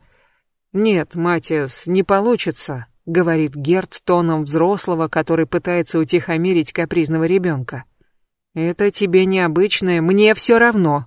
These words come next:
упрямится ребёнок. «Более того, мне плевать, я одеваюсь, заезжай за мной». Слышу, как Герт вздыхает в трубку. «Ты мне обязан», — вставляю я, чтобы ему не вздумалось втолковывать мне о служебных процедурах.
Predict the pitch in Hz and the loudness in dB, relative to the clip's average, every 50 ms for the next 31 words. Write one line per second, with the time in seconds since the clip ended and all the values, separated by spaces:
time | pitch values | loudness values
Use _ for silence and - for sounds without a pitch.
0 | _ _ - 180 170 - 170 165 147 147 147 - - 170 160 160 160 156 156 147 | _ _ -6 -4 -2 0 0 0 0 -2 -6 -6 -4 -2 -2 0 0 -2 -2 -2
1 | 143 139 135 - - - - - - - - _ _ _ _ _ _ - 185 247 | -2 -4 -6 -8 -12 -18 -20 -20 -20 -20 -20 _ _ _ _ _ _ 2 4 6
2 | 262 226 196 190 175 - 190 180 202 220 202 185 190 214 220 - 190 196 185 156 | 6 8 6 4 4 4 4 4 6 4 6 6 4 4 4 4 4 2 4 4
3 | 151 143 131 - - - - 180 185 202 202 196 175 190 196 180 165 151 147 147 | 2 0 -2 -6 -8 -6 -2 2 4 4 6 6 4 4 4 4 4 2 2 0
4 | - - - - 180 180 196 226 220 214 190 165 185 214 226 214 185 190 180 175 | -2 -6 -6 -6 -2 0 2 4 4 4 4 4 4 4 4 4 4 2 2 2
5 | 170 165 156 139 - - _ _ _ _ _ _ _ _ _ _ _ _ _ - | 2 0 0 -2 -6 -10 _ _ _ _ _ _ _ _ _ _ _ _ _ -16
6 | - - 196 214 226 220 - 208 175 - - 180 165 151 143 131 123 165 185 190 | -6 -2 0 0 0 0 0 -2 -2 -2 -2 -2 -2 -2 -4 -4 -2 -2 -2 -2
7 | - - - - - - 165 160 147 151 160 - - 160 151 156 151 - - - | -4 -8 -20 -20 -16 -12 -10 -4 -2 -2 -2 -2 -2 -4 -4 -4 -6 -6 -6 -6
8 | 165 156 131 - - - 131 120 - _ _ _ _ _ _ _ _ _ _ _ | -6 -6 -6 -8 -12 -14 -14 -14 -16 _ _ _ _ _ _ _ _ _ _ _
9 | _ _ _ _ _ _ _ _ _ _ _ _ _ _ _ _ _ _ - - | _ _ _ _ _ _ _ _ _ _ _ _ _ _ _ _ _ _ 4 4
10 | 214 208 202 202 202 208 202 196 196 196 190 220 220 196 175 170 151 135 120 - | 6 6 6 6 6 6 6 4 4 6 6 6 6 6 4 2 0 0 -4 -10
11 | _ _ _ - - - 185 170 160 175 175 160 156 151 151 160 196 196 170 - | _ _ _ -10 -4 -2 0 0 2 2 2 2 2 2 2 0 0 0 -2 -2
12 | - 180 165 160 165 147 170 160 175 180 175 170 160 156 156 151 175 190 190 180 | -2 0 2 2 2 2 2 0 2 2 2 0 0 -2 -2 0 0 0 2 2
13 | 170 165 160 - - - - - 170 156 143 - - 190 185 170 156 151 156 - | 2 0 0 -2 -4 -6 -2 0 0 0 0 -2 0 0 2 2 2 0 0 -2
14 | - 160 165 165 160 156 147 - 170 165 156 165 170 151 151 151 151 - - - | -2 -2 -2 0 0 -2 -2 -2 -2 -2 0 0 0 0 0 -2 -4 -4 -4 -4
15 | 170 156 - 190 180 170 170 151 143 131 - - - | -4 -4 -2 -2 0 0 0 0 -2 -4 -8 -12 -18